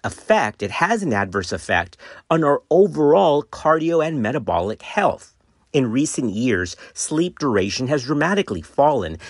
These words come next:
and has been paralleled by the rise in the prevalence of obesity. Chronic sleep restriction does by itself play a pivotal role in the pathophysiology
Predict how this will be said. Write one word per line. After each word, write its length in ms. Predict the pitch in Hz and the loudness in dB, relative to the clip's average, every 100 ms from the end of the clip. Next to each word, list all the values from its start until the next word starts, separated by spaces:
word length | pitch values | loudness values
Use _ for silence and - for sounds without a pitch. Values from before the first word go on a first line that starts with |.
| - | -4
and 160 | 160 170 | 0 2
has 140 | 165 | 2
been 240 | 139 175 | 2 0
paralleled 920 | 160 - - 196 214 135 95 98 113 | -2 -8 -2 2 2 4 2 0 -2
by 200 | 110 139 | 0 0
the 100 | 131 | 0
rise 640 | 131 110 143 156 104 104 101 | -2 2 2 4 2 0 -2
in 180 | - 139 | -4 0
the 100 | 139 | -2
prevalence 560 | - 98 90 104 104 - | -2 -4 -2 -2 -4 -2
of 160 | 123 120 | 0 2
obesity. 760 | 139 113 139 151 123 85 - - _ _ _ - | 0 0 -2 -2 -6 -8 -12 -18 _ _ _ -16
Chronic 600 | - 147 143 151 160 - | 2 4 4 0 -8 -14
sleep 440 | - 135 143 - - | -8 -2 -2 -2 -4
restriction 840 | 110 104 - 123 135 - 87 85 - - - 113 | -4 -4 -4 0 0 -2 -6 -8 -14 -20 -14 -2
does 380 | 117 190 139 98 | 2 4 2 0
by 220 | 107 165 | -2 0
itself 680 | 185 - - 202 160 - - - | -2 -4 -4 0 0 -2 -12 -4
play 240 | 170 175 | 0 0
a 60 | 170 | -2
pivotal 600 | - - 220 202 165 95 | -4 2 2 2 -2 2
role 420 | 123 123 87 - | 4 4 2 -2
in 80 | 160 | -2
the 100 | 160 | -2
pathophysiology 1300 | - - 196 220 196 147 139 123 101 98 98 90 95 | -2 -2 -2 2 0 0 -4 0 0 0 -2 -6 -10